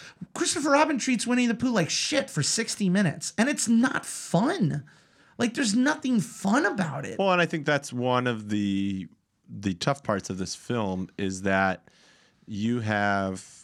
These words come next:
Speaker 2: Pooh and, and friends, without going through all of them,
Speaker 1: <laughs>
Speaker 2: really being positioned as, like, real people,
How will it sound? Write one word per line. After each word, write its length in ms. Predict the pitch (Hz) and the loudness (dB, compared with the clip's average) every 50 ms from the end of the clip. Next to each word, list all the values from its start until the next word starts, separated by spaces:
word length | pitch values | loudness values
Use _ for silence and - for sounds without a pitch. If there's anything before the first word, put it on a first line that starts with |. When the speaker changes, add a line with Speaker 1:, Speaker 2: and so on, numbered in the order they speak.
| _ _ _ _ _ _ _ _ _ _ _ _ _ _ _ _ _ _ - _ _ _ _ | _ _ _ _ _ _ _ _ _ _ _ _ _ _ _ _ _ _ -20 _ _ _ _
Speaker 2:
Pooh 460 | - - 170 165 156 147 139 131 - - | 0 2 2 4 4 2 2 0 0 0
and, 640 | 107 107 107 107 104 104 101 101 101 98 95 - - | 0 0 0 2 2 0 0 0 -2 -4 -6 -8 -6
and 240 | - 98 98 95 90 | -4 -2 -2 -2 -4
friends, 680 | - - - 95 92 90 90 92 104 107 - - - - _ _ _ _ _ | -6 -2 0 0 0 0 0 -2 -4 -6 -8 -10 -12 -14 _ _ _ _ _
without 260 | - - 95 87 90 | -6 -6 -4 -4 -4
going 260 | 92 95 92 92 85 | -6 -6 -6 -6 -6
through 180 | - 92 92 92 | -6 -6 -6 -4
all 140 | 92 92 92 | -4 -6 -6
of 100 | 92 107 | -8 -8
them, 200 | 104 110 117 - _ _ - - - 180 | -8 -8 -10 -12 _ _ -8 2 2 2
Speaker 1:
<laughs> 300 | - - 160 - - - | 4 4 0 0 -2 -4
Speaker 2:
really 320 | 127 131 143 147 147 139 | 0 2 2 4 4 2
being 260 | 120 123 123 123 117 | 2 2 0 0 -2
positioned 640 | 107 - 110 101 104 107 107 - - 104 101 92 - | -2 -2 -4 -2 -2 -2 -2 -2 -4 -4 -2 -2 -2
as, 240 | - 95 95 87 | -2 -2 -2 -2
like, 220 | 98 92 95 - - _ _ _ _ _ _ _ _ - | -4 -6 -6 -8 -12 _ _ _ _ _ _ _ _ -16
real 800 | 101 101 101 101 104 107 107 107 107 104 101 101 98 98 98 - _ _ _ _ _ _ _ _ _ _ _ _ _ _ _ _ _ _ _ _ _ - | -12 -10 -6 -4 -2 0 0 2 0 0 0 -2 -4 -4 -6 -10 _ _ _ _ _ _ _ _ _ _ _ _ _ _ _ _ _ _ _ _ _ -2
people, 520 | - 165 147 - - 90 87 90 117 | 0 0 0 0 -4 -6 -6 -6 -10